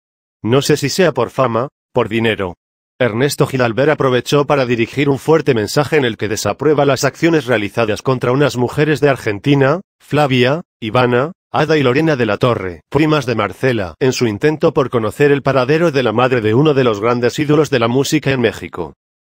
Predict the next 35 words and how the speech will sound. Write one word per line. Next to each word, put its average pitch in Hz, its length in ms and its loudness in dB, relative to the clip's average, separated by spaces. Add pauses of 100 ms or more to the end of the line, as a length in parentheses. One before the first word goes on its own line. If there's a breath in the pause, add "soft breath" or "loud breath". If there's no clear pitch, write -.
(140)
Estas 135 340 0
muchachas 165 500 -2
sin 156 160 2
conocer 147 420 0
a 151 60 0
Marcela, 143 560 0 (200)
nunca 156 300 0
la 127 120 2
vieron 156 280 2
en 127 80 0
la 110 100 2
vida, 98 380 0 (220)
nada 127 300 0
más 131 220 0
en 117 120 0
fotos 139 360 0
en 127 100 0
álbumes 151 420 0
familiares. 107 800 -2 (440)
Relación 117 520 0
no 127 100 4
había 151 180 2
entre 123 280 0
ellas. 98 500 -4 (520)
Como 117 220 0
unas 117 280 -2
personas 143 500 0
hacen 151 300 -2
todo 160 220 2
un 151 120 2
escándalo 135 500 0
basándose 135 540 0
en 127 60 2
la 117 100 0
tragedia 104 640 -2